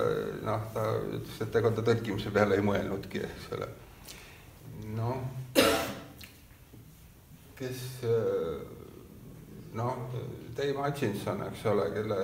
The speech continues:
kelle see Euroopa sügise ma tõlkisin ära ja, ja sinna, sinna paika see jäi, eks ole. Noh, ta kirjutas sellele mitte ainult kolm järge, aga, aga igast asju on ta veel kirjutanud. Noh, need ei ole väga ulmelised, seal on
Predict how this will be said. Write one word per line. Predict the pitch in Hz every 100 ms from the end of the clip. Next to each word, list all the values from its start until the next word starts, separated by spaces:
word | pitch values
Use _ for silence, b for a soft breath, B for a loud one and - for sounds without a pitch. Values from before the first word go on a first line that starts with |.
| 78 80 78
kelle | - 107 101 110
see | 113 104
Euroopa | 110 123 117 - 110
sügise | 120 117 113
ma | 107 113
tõlkisin | 160 160 - 135 135 131
ära | 131 123 117 - - B B B B - -
ja, | - 120 120
ja | 117 190 - 110
sinna, | 131 120 120
sinna | - 123 120
paika | 117 123 123 120
see | 139 135
jäi, | 95 85 82 80 101
eks | 104 - -
ole. | 98 98 -
Noh, | 104 110
ta | 110 113
kirjutas | 113 113 113 113 -
sellele | 113 110 110
mitte | 120 117
ainult | 117 117
kolm | 135 123 127
järge, | 160 151 135
aga, | 131 131 127 123 120
aga | 123 123
igast | 123 117 127
asju | 139 - 95
on | -
ta | -
veel | 101 98
kirjutanud. | 98 90 - - - - B B B B B
Noh, | 127 123 123
need | 135
ei | 139
ole | 139 135
väga | 147 180 143 113
ulmelised, | 110 101 95 82 90 -
seal | - 127 127
on | 120